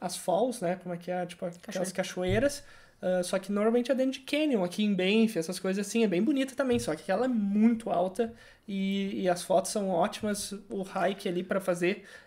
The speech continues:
Speaker 1: é, tipo, cinco minutos do estacionamento até a, a cachoeira. Tu
Speaker 2: É,
Speaker 1: consegue já
Speaker 2: não é nem
Speaker 1: ver
Speaker 2: um hike, é uma
Speaker 1: É,
Speaker 2: caminhadinha.
Speaker 1: só uma caminhada. Então, vocês viram no vídeo, é muito bonito, vale muito a pena. E a gente ia fazer uma trilha bem grande, mas a Sky tava muito chata, o espaço era muito pequeno.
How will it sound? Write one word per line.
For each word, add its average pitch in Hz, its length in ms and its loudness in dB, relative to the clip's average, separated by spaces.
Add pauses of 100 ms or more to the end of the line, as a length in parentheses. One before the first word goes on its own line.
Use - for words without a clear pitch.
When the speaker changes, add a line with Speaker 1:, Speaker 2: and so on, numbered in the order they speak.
Speaker 1:
é, 185 60 -10
tipo, - 180 -14
cinco 240 300 0
minutos 220 380 4
do 196 120 -2
estacionamento 190 680 -2
até 180 220 2
a, 180 320 0
a 185 60 -4
cachoeira. 185 540 -2
Tu 233 100 -8
Speaker 2:
É, 196 60 -2
Speaker 1:
consegue 196 260 -2
já 214 100 6
Speaker 2:
não 196 60 0
é 196 40 0
nem 175 100 4
Speaker 1:
ver 202 60 4
Speaker 2:
um 359 40 2
hike, 226 300 -2
é - 40 -8
uma 185 160 -8
Speaker 1:
É, - 20 -8
Speaker 2:
caminhadinha. 226 500 2
Speaker 1:
só 196 100 0
uma 214 120 2
caminhada. 220 560 0 (340)
Então, 233 220 4
vocês 262 240 2
viram 262 200 6
no 196 120 4
vídeo, 175 400 0
é 165 160 -2 (220)
muito 208 280 2
bonito, 208 280 -2
vale 180 180 6
muito 196 180 2
a 226 40 0
pena. 226 340 -2
E 254 200 0
a 262 40 4
gente 247 200 2
ia 240 60 4
fazer 226 200 0
uma 226 100 0
trilha 220 240 -4
bem 196 220 -4
grande, 190 280 2
mas 202 160 2
a 196 60 -2
Sky 190 220 -4
tava 202 180 -2
muito 190 240 0
chata, 175 340 0
o - 20 2
espaço 170 360 0
era 190 80 0
muito 185 260 0
pequeno. 180 600 -2